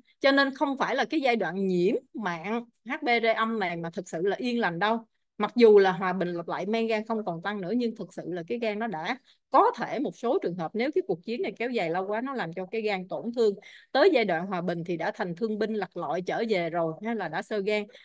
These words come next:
Nó khác với cái giai đoạn đầu men gan bình thường, nhưng thực sự là hoàn toàn không có cái quá trình xơ hóa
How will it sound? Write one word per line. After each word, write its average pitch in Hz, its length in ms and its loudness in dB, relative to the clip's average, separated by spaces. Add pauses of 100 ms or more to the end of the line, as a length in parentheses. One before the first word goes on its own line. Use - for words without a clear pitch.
Nó 320 100 -2
khác 427 340 2
với 381 140 2
cái 359 100 2
giai 254 180 2
đoạn 175 220 -2
đầu 170 240 2
men 233 260 2
gan 233 220 0
bình 175 160 -4
thường, 175 300 -2
nhưng 247 240 -2
thực 226 200 -6
sự 170 240 -4
là 202 100 0
hoàn 175 260 -4
toàn 170 180 -4 (160)
không 277 240 -2
có 302 160 -2
cái 320 120 -6
quá 311 180 -4
trình 185 140 -4
xơ 214 200 -4
hóa 226 200 -8